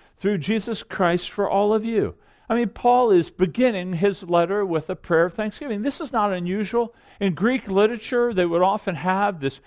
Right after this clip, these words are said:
prayer of thanksgiving that would often initiate the letter, but Paul's not mimicking culture here. He wants them to know his passion for the church. Now, it is kind of ironic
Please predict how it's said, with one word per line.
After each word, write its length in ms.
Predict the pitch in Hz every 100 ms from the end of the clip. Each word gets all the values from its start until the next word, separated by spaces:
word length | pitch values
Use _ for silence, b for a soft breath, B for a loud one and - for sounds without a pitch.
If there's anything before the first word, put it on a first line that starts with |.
| b b b
prayer 260 | 214 214
of 80 | 196
thanksgiving 800 | 214 202 196 - 196 196 214 190
that 120 | 143
would 160 | 151 156
often 320 | 175 165 147
initiate 720 | 131 139 196 - 208 185 190
the 100 | 175
letter, 220 | 175 202
but 220 | 214 233
Paul's 340 | - 285 302 -
not 240 | 226 -
mimicking 520 | 180 214 208 208 143
culture 460 | 123 226 233 - 135
here. 300 | 113 117 156 _ b b b
He 180 | - 285
wants 420 | 240 226 233 -
them 240 | 202 190 185
to 160 | 214
know 260 | 185 143 160
his 300 | 175 190 - _
passion 720 | - 220 247 - - 131 165 _ b b b
for 120 | 202
the 100 | 208
church. 580 | - - 285 147 - - _ _ _
Now, 180 | 269 262
it 140 | - 302
is 160 | 339
kind 220 | - 240
of 80 | 196
ironic 600 | 165 147 175 202 135 175